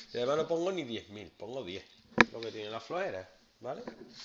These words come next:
Capital social, a determinar, eso va aquí. Y no sabemos cuánto es. Es lo que nos piden que calculemos, ¿vale? Proveedores, dos mil, eso es pasivo corriente.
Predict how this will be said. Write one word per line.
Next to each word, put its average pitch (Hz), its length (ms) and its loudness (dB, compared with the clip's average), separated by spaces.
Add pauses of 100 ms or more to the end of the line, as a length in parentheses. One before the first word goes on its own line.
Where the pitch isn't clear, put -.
(800)
Capital 147 500 12
social, 127 640 4
a 123 120 0
determinar, 113 520 -2
eso 135 220 -2
va 135 80 2
aquí. - 180 -8 (1300)
Y 120 80 -4
no 135 120 2
sabemos 131 360 -2
cuánto 113 440 -8
es. 76 60 -12 (880)
Es 110 80 -8
lo 131 120 2
que 131 100 0
nos 117 120 -4
piden 117 340 -6
que 113 140 -6
calculemos, 78 540 -10 (360)
¿vale? 131 220 -6 (1300)
Proveedores, 151 640 10
dos 113 120 -4
mil, 117 360 -2
eso 123 200 -6
es 127 60 -4
pasivo 156 480 -2
corriente. 110 560 -4